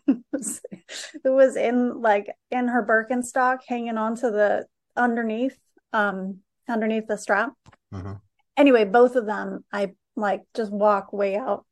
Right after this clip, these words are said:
Speaker 1: and put out in a bush because
Speaker 2: Mm.
Speaker 1: why should they, why should be, be, we especially kill things that we think of as dangerous, like black widows or rattlesnakes or whatever, um, because they're dangerous to us, but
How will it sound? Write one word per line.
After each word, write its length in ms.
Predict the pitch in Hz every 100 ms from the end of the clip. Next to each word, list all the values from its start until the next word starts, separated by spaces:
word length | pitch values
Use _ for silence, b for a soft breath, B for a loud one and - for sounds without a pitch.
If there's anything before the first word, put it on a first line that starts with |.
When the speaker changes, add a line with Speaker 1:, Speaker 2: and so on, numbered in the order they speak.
| _ _ _ _ -
Speaker 1:
and 340 | 196 185 202 _
put 240 | - 208 196
out 220 | 202 196 190
in 100 | 190
a 60 |
bush 400 | 185 202 - - - b b b
because 460 | 294 262 320 277 -
Speaker 2:
Mm. 40 | -
Speaker 1:
why 300 | 233 277 277
should 220 | 311 269
they, 400 | 277 277 233 - _
why 240 | 240 240 294
should 160 | 302 339 _ _ b b b
be, 160 | - - _ _ _ _ _
be, 140 | 240 - _ - - - - _ - B B B B -
we 280 | 277 226 -
especially 640 | 269 - 294 311 349 285
kill 240 | 240 254 254
things 260 | 254 254
that 120 | 254
we 120 | 226 208
think 180 | 226
of 120 | 233 202
as 140 | 180
dangerous, 600 | - 190 214 247 247 247
like 280 | 196 170 -
black 220 | 202 190
widows 480 | 220 202 202 202 190
or 340 | 190 185 185 208
rattlesnakes 600 | 208 202 208 214 202 -
or 100 | 208
whatever, 540 | 202 190 196 202 202 b b b -
um, 280 | 214 196
because 380 | 196 208 208 202 -
they're 360 | 208 202 202
dangerous 440 | 208 220 214 208 -
to 100 | 196
us, 360 | 214 285 - -
but 240 | 202